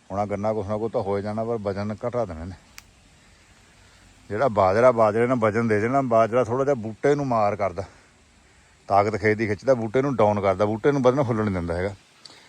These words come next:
ਬੂਟੇ ਆਪਣੇ ਵਾਲੇ ਪਿਛਲੇ ਸਾਲ ਤਕੜੇ ਹੋ ਜਾਂਦੇ, ਥੋੜ੍ਹੇ ਜਿਹੇ ਬਾਜਰੇ ਨੇ ਵੀ ਦਬਾਏ। ਇਹ ਇੱਕ ਨਾ ਜੀ, ਤਾਂ ਕਰਕੇ ਸਾਰੇ ਹਰੇਕ ਹੀ ਬੂਟੇ ਨੂੰ ਪੈਂਦਾ ਇੱਧਰ।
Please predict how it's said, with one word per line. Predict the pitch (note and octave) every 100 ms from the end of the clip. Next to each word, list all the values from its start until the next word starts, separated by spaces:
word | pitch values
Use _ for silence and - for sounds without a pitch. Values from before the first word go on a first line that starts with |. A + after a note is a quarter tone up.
| _ - G2+
ਬੂਟੇ | G2+ D3
ਆਪਣੇ | A#2 A#2+
ਵਾਲੇ | A#2+ B2+
ਪਿਛਲੇ | A#2 G2 A#2
ਸਾਲ | A2 A2+
ਤਕੜੇ | A2 A2 A#2+
ਹੋ | G2+
ਜਾਂਦੇ, | F#2+ G2 A#2+
ਥੋੜ੍ਹੇ | A2 C3+
ਜਿਹੇ | C#3 G#2+
ਬਾਜਰੇ | G2 F#2+ G2+
ਨੇ | A2
ਵੀ | G2+
ਦਬਾਏ। | G2 F#2 F2 D#2+ - - - - - - - - - - _ _ _ _ _ - G#2
ਇਹ | F#2+ F#2+
ਇੱਕ | -
ਨਾ | A2+ G2
ਜੀ, | G#2+ G2 - - - - - - - - -
ਤਾਂ | F#2+
ਕਰਕੇ | G2+ G#2+ G#2+
ਸਾਰੇ | G2+ A2 G#2+
ਹਰੇਕ | G2 G2+ A2
ਹੀ | C3
ਬੂਟੇ | A2 G#2
ਨੂੰ | B2+ A2
ਪੈਂਦਾ | E2+ D#2
ਇੱਧਰ। | F#2 A2+